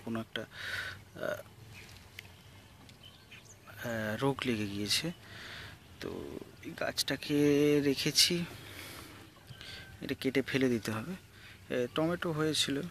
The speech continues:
কিন্তু টমেটোর size খুব একটা বড় নয়। কিছু টমেটো, আহ, harvest করা হয়েছে। তো গাছের growth ভালো নয়, stop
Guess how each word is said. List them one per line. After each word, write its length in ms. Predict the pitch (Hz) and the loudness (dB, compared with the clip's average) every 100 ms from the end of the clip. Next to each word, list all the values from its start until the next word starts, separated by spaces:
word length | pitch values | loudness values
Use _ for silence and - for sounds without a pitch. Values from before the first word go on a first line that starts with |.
| - - - - - - - - - | -10 -20 -20 -20 -20 -20 -20 -18 -10
কিন্তু 180 | 131 131 | -6 0
টমেটোর 340 | 135 127 131 | 0 0 0
size 380 | - 120 123 - | 2 0 -2 0
খুব 120 | 139 | 0
একটা 180 | - 127 | 0 -2
বড় 240 | 123 123 | 0 0
নয়। 140 | 120 139 | 0 0
কিছু 280 | 165 170 170 - - - - - - - - | 0 0 -2 -8 -18 -18 -20 -20 -20 -12 -2
টমেটো, 640 | 151 139 156 151 151 147 | 0 2 2 2 2 0
আহ, 1400 | - - - - - - - - - 151 143 135 135 131 131 | -4 -14 -18 -18 -18 -18 -18 -16 -6 0 2 2 2 2 2
harvest 380 | 135 131 - | 2 4 2
করা 280 | - 135 127 | 4 4 4
হয়েছে। 380 | 123 123 - 139 - - - - - - - - - - - - - - - | 4 2 0 0 -6 -10 -8 -8 -8 -10 -10 -14 -20 -20 -20 -20 -20 -20 -14
তো 440 | - 87 90 98 123 | -10 -8 -8 -4 -2
গাছের 340 | 120 - 120 | -2 -2 -2
growth 680 | 113 120 123 - - - 120 | 0 0 -2 -4 -10 -8 -4
ভালো 220 | 110 120 | 0 2
নয়, 180 | 131 135 | 2 4
stop 420 | - - 117 | 2 0 -2